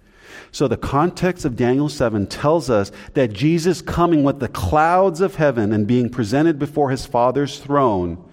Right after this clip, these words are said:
is after Antichrist arrives on the scene. Let me say that again. When Daniel looked into heaven and he saw the Son of Man coming up before the Ancient of Days with the clouds of heaven,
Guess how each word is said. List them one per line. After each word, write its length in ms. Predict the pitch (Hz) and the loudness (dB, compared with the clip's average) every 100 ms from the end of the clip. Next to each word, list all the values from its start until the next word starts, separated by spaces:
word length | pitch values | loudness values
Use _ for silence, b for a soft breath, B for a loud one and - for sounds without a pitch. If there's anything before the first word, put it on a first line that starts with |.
| b b b b _ _ _ _ _ | b b b b _ _ _ _ _
is 320 | - 95 85 90 - _ | -6 -4 -4 -8 -20 _
after 720 | 107 107 104 - 92 71 73 - _ _ | 0 0 -2 -6 -4 -4 -8 -18 _ _
Antichrist 760 | 104 104 107 90 - 85 76 - - | -2 -2 0 -4 -2 -4 -4 -8 -10
arrives 400 | 85 82 80 82 | -4 -2 -2 -2
on 120 | 78 | -4
the 100 | 73 | -4
scene. 400 | - 80 78 80 | -4 -6 -6 -6
Let 100 | 107 | -4
me 60 | 104 | -2
say 120 | 104 | 0
that 140 | 92 | -2
again. 240 | 87 73 - - - _ b b b b b b b b b b | -2 -6 -10 -20 -20 _ b b b b b b b b b b
When 220 | - 120 110 | -2 0 2
Daniel 720 | 131 143 180 190 180 175 175 - | 2 4 4 4 2 2 -2 -4
looked 380 | 123 139 151 156 | 0 2 2 0
into 200 | 151 156 | -2 0
heaven 420 | 131 104 80 80 - _ _ _ _ b b b b b b b | 0 0 -4 -10 -18 _ _ _ _ b b b b b b b
and 140 | 120 123 | 0 0
he 80 | |
saw 440 | 107 - 170 170 170 | 0 0 2 4 4
the 120 | 165 | 2
Son 240 | - 156 | 0 0
of 80 | 151 | 2
Man 300 | 139 131 117 | 2 4 2
coming 420 | - - 175 175 | 0 -2 2 4
up 180 | 170 160 | 4 2
before 320 | 127 - 165 | -2 0 0
the 160 | 151 151 | 4 4
Ancient 300 | 143 139 147 | 2 2 2
of 120 | 131 | 2
Days 360 | 123 113 104 87 | 2 2 2 -4
with 460 | - 113 151 170 | -6 0 0 0
the 80 | - | -4
clouds 480 | - - 160 170 139 | -4 0 2 2 0
of 100 | 175 | -2
heaven, 460 | 156 175 78 76 | 0 0 -2 -10